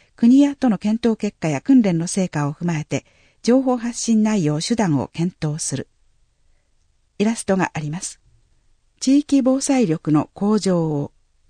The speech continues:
イラスト終わり。新たな就労支援の仕組みづくりを。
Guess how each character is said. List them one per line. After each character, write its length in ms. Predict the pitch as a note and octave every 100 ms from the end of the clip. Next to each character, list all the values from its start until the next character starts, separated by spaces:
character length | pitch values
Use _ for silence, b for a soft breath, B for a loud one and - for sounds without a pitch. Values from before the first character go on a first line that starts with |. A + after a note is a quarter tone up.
| _ _ _
イ 80 | G3+
ラ 120 | A3
ス 120 | -
ト 160 | - - -
終 80 |
わ 80 | D3
り。 140 | C#3+ - _ _ _ _ _ _ _ _ _ _ _ _ _ _ _ _ _ _ _ _ _ _ -
新 200 | C#4 D#4
た 140 | F#3
な 100 | D#3
就 360 | E3+ - A#3 B3+
労 220 | B3 A#3
支 220 | A#3+ A#3
援 200 | G#3 F3
の 100 | D3+
仕 120 | D#3+ -
組 200 | A3 G#3+
み 60 |
づ 100 | F#3+
く 140 | - D#3
り 160 | C3+
を。 120 | B2+